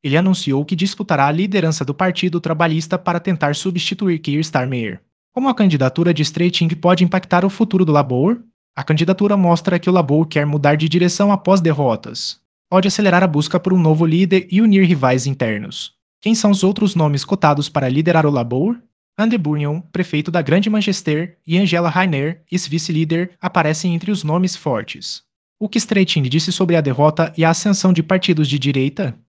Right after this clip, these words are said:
Ele chamou a derrota de sem precedentes e alertou para o aumento de apoio ao Reforma U K. Também criticou a falta de diálogo interno no partido.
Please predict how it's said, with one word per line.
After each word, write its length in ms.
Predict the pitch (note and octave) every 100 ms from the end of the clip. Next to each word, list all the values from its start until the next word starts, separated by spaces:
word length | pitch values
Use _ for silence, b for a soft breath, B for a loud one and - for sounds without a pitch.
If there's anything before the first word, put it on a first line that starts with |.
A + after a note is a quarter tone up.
| _ -
Ele 140 | F3
chamou 340 | F#3 A3+ D#3 D3+
a 60 |
derrota 400 | D#3 D#3+ E3 F3
de 100 | E3+
sem 220 | D#3 E3+ D#3+
precedentes 760 | F3+ - D#3 D3 D3 D#3+ D#3 E3+
e 60 |
alertou 420 | F#3 G3 F#3+ F3+
para 200 | F#3 F3+
o 80 | E3+
aumento 320 | F3+ E3 E3+
de 80 | C3+
apoio 320 | C3+ - B2+ B2+
ao 60 |
Reforma 420 | C#3 F3+ F#3 E3+
U 60 | D3
K. 360 | - B2+ A2 - _ _ -
Também 260 | E3 F3+
criticou 420 | F#3+ G#3+ - - F#3
a 60 |
falta 320 | E3+ D3+ D3
de 100 | B2+
diálogo 440 | C3+ D#3+ D3+ D#3 F3+
interno 340 | F3+ D3 D#3+
no 80 | F3
partido. 640 | F#3+ F#3+ - C#3+ A2 C3+